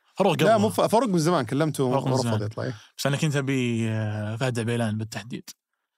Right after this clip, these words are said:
Speaker 1: أصلًا من زمان وأنا أتابعه في تويتر وأشوفه.
Speaker 2: يا أخي، انطباعي كان رايحين هناك نبغى فهد العبيلان يوصلنا بالمانجينج دايركتور.
Speaker 1: لا، لا، مالك له. أنا كنت أبي فهد بالتحديد لأنه، آه، من أول استحواذ سيرة على المسافر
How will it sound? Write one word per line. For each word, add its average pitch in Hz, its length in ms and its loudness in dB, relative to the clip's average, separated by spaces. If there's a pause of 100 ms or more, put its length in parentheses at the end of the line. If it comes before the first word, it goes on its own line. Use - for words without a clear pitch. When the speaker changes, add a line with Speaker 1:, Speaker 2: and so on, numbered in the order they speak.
(140)
Speaker 1:
أصلًا 156 120 2
من 151 60 2
زمان 160 180 2
وأنا 135 140 0
أتابعه 117 340 0
في 110 60 -6
تويتر 117 320 -4
وأشوفه. 113 220 -2
Speaker 2:
يا 120 60 2
أخي، 107 80 2
انطباعي 202 340 2
كان 170 280 0
رايحين 143 300 0
هناك 151 460 -2
نبغى 139 280 0
فهد 139 200 0
العبيلان 131 600 0
يوصلنا 156 680 0
بالمانجينج 120 1080 -2
دايركتور. 110 380 -4
Speaker 1:
لا، 135 220 2
لا، 117 160 0
مالك 117 300 -2
له. 107 240 -6 (580)
أنا 139 100 -6
كنت 147 140 -2
أبي 143 100 -2
فهد 135 200 -2
بالتحديد 127 520 -2
لأنه، 135 480 0 (140)
آه، 120 360 2
من 139 440 0 (100)
أول 185 300 0
استحواذ 123 460 -2
سيرة 123 340 -2
على 110 120 0
المسافر 123 580 -6